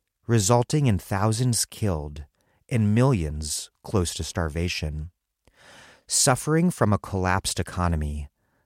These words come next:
the people of Yemen face a desperate choice between the Houthi rebels on the one side and the internationally recognized government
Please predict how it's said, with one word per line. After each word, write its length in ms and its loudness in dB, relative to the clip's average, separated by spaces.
the 100 0
people 460 0
of 140 4
Yemen 400 2
face 260 0
a 60 2
desperate 540 -2
choice 600 -4
between 320 2
the 80 6
Houthi 420 -2
rebels 520 0
on 100 2
the 80 2
one 220 2
side 560 -6
and 180 4
the 180 0
internationally 920 0
recognized 720 0
government 560 -2